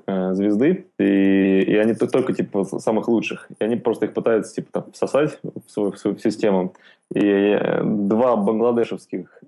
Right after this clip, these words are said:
э, иммигранта, которые меня подвозили, они, они просто воспевали и говорили, что я должен перейти на Джуно, потому что всё, водителям это больше гораздо нравится. И это, и, и действительно, в эту ночь шёл дождь,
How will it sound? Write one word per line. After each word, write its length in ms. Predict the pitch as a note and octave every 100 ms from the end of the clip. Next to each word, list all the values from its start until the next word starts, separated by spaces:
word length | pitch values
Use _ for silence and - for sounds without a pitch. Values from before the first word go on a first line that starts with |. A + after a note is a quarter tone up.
| -
э, 200 | G2 G2
иммигранта, 580 | G#2 G#2+ G2+ F#2+ F2+ F2+ _ _ _ _
которые 160 | - G2
меня 80 | F#2+
подвозили, 400 | F#2+ G#2+ A#2+ A#2
они, 160 | G2+
они 240 | F#2+ G#2 G2
просто 460 | G2 F#2+ - F2 -
воспевали 1080 | - F#2+ - G2 B2 B2+ A#2 G#2+ G2+ G2 F#2+ - _ _ _ -
и 280 | G2 F#2+ F#2+
говорили, 300 | G2 F#2+ F2+
что 140 | -
я 20 |
должен 200 | F#2+ F#2
перейти 280 | F#2 G2 G2
на 80 | G2
Джуно, 640 | F#2+ G2 B2+ A#2 G#2 G2+ - -
потому 100 | F#2
что 60 | -
всё, 200 | G#2 G2
водителям 400 | G2+ G#2+ G#2+ G2
это 100 | F#2
больше 240 | F#2+ F#2+
гораздо 240 | F#2+ F#2+ F2+
нравится. 680 | F#2 B2 C3 B2 A2 G2+ G2 -
И 60 | F#2
это, 320 | F#2 - -
и, 120 | -
и 140 | A2+ -
действительно, 540 | B2 A3 G3 G#2 F#2+
в 120 | - G#2+
эту 140 | A2+
ночь 200 | B2 C3+
шёл 240 | - A#2+ A2
дождь, 340 | C3 E3+ -